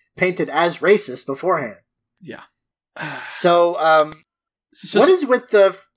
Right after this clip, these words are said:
Speaker 1: what is with the fried chicken leitmotif in this
Speaker 2: God,
Speaker 1: film?
Speaker 2: yeah, that is, that is another thing that, like, hey, maybe just think about this for a moment. <laughs> Like, hey, director,
Speaker 1: Like,
Speaker 2: look at what this looks like.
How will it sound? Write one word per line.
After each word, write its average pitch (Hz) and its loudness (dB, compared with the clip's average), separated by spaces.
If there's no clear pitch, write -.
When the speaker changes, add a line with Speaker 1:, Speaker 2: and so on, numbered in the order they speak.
Speaker 1:
what 208 2
is 311 0
with 302 2
the 214 0
fried 202 0
chicken 185 -2
leitmotif 190 -4
in 202 -4
this 202 -2
Speaker 2:
God, 202 2
Speaker 1:
film? 180 0
Speaker 2:
yeah, 180 4
that 190 2
is, 226 -4
that 175 2
is 156 -4
another 156 2
thing 180 -4
that, 175 -6
like, 135 -6
hey, 147 -2
maybe 147 -4
just - -8
think 135 -6
about 156 0
this 160 -6
for 143 -4
a 139 -6
moment. 156 -4
<laughs> - -20
Like, 294 0
hey, 202 2
director, 160 -2
Speaker 1:
Like, 180 2
Speaker 2:
look 165 -2
at 156 -2
what 156 -2
this 151 -8
looks 113 -10
like. - -14